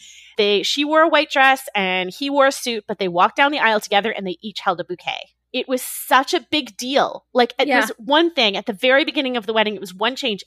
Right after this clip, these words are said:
Speaker 1: Everything else about this wedding was something that I've seen before.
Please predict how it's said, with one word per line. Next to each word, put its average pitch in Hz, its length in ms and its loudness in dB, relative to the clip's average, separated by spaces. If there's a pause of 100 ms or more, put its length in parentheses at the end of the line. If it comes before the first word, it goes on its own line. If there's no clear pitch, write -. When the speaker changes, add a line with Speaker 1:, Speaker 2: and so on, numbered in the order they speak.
Speaker 1:
Everything 370 340 0
else 269 180 2
about 254 200 -2
this 214 180 -6
wedding 214 340 -2 (360)
was 269 160 2
something 285 400 -2
that 240 120 2
I've 202 180 2
seen 196 260 -6
before. 180 420 -10